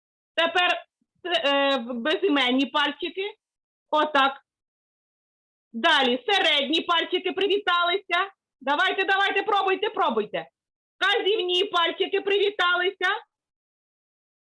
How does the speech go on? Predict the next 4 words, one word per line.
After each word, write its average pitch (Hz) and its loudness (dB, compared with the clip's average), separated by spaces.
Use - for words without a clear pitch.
І 269 2
великі 254 0
пальчики 214 -2
привіталися. 180 -6